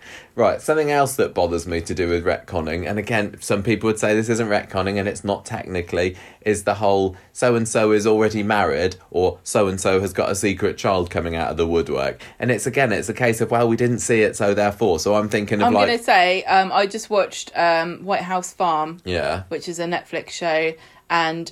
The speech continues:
Speaker 2: it's ab-, based on a true story about a guy who, um, murdered or allegedly murdered his family.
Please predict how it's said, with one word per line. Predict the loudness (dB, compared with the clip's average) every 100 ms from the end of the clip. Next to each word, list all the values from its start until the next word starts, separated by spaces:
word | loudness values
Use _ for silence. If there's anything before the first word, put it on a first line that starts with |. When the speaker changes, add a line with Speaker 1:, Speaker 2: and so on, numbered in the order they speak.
| -6
Speaker 2:
it's | -4 -4 -6
ab-, | -6 -4
based | -2 -2 -4
on |
a | -8
true | -6 -8
story | -4 -4 -2 0 -2
about | -2 -4 -2 -4
a |
guy | -4 0 2 2 -2
who, | -6 -6 -6 -6 -8 _ -6
um, | -4 -4 -6 -16 _ _ _ _ _ _
murdered | -2 2 2 2 -2 -2
or | -4 -2
allegedly | 0 -2 -6 -8
murdered | -6 -6 -4 -6 -8
his | -10 -10
family. | -8 -8 -8 -12 -14